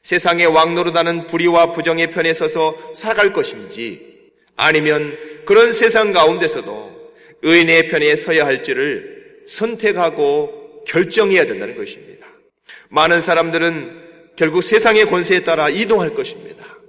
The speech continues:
그리고 의인들을 박해할 것입니다. 그것이 최고조가 될 때 주님이 다시 오신다는 것입니다. 그리고 악한 자들을 심판하실 것이라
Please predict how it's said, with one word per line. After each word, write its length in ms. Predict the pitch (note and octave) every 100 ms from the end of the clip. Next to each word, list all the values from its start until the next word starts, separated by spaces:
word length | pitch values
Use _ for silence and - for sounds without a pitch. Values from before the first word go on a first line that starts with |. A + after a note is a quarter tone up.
| _ _ _ _ -
그리고 540 | C#3 C3+ C#3 C#3+ -
의인들을 1040 | E3+ F#3 F3 E3 D3 C#3+ D#3 D#3 - - -
박해할 460 | E3+ - G3+ D#3 C3+
것입니다. 580 | A#2+ - - - - - _ _ _ _ -
그것이 760 | E3+ F3+ - G3+ G3+ - - -
최고조가 640 | - D#4+ A3 A#3 A3 F#3+
될 260 | C3+ -
때 220 | G#2 F#2 - - - - - - _ _ _
주님이 800 | - A2+ A2 G#2+ B2 E3 - -
다시 300 | - F3+ A3
오신다는 460 | C#3+ - - -
것입니다. 580 | - - - _ _ _ _ _
그리고 1160 | E3+ E3+ F#3+ A3 A#3+ - - - - - - -
악한 340 | B2 - E3 D3
자들을 760 | C3+ A#2+ A#2 C3 F3 - - -
심판하실 760 | - - G3 G3 G#3 E3+ D#3
것이라 560 | C3 A#2+ A2+ G2+ D3